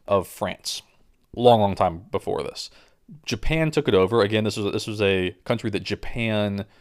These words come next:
controlled. It was a J-, Japanese territory, again, pre-World War Two, all this stuff. When Japan was defeated, France tried to go in and reclaim their colony. But the problem is, in Vietnam, there was a huge push for independence among the people.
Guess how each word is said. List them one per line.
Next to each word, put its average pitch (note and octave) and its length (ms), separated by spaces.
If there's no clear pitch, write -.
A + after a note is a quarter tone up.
controlled. F#2 680
It G2 80
was F#2 140
a F2 40
J-, F#2 220
Japanese G#2+ 400
territory, F#2+ 480
again, F#2 320
pre-World F2+ 480
War E2+ 140
Two, A2 340
all F#2 100
this F2+ 140
stuff. F#2 320
When A#2 140
Japan C#3+ 400
was B2 100
defeated, C3+ 560
France - 480
tried C3+ 380
to C3 60
go G#2 260
in G2+ 60
and G2 140
reclaim G#2 440
their F2+ 100
colony. - 460
But - 200
the A2+ 80
problem E3+ 440
is, A2 200
in G#2 100
Vietnam, A2 540
there G#2+ 100
was G2 140
a G2 40
huge C3 600
push - 280
for - 180
independence A2 680
among F#2 240
the E2+ 60
people. - 500